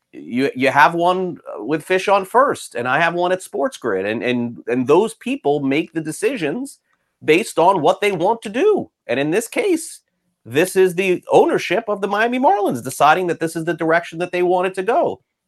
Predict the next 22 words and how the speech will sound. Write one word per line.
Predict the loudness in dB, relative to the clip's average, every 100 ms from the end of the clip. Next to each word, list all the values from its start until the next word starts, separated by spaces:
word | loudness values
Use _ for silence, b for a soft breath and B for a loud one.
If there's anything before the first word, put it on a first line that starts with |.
| -8
I, | -6 -4
again, | -2 2 2 2
I, | -4 -4
I | -8
don't | 0 2 2
blame | 2 0 0
Kim | 0 -2 0 -6
for | -6 -2 -2
doing | 0 0 0
it | -2 -4
and | -6
walking | 2 2 2 -2
away | 0 2 0 -6 -12 _ _ _
from, | -4 0 2 0 -2
you |
know, | -2 -2 -2
obviously | 0 0 -2
as | -4
a | -2
general | -2 0
manager, | -2 -2 -6
potentially | -10 -6 -6 -4 -4 -4 -4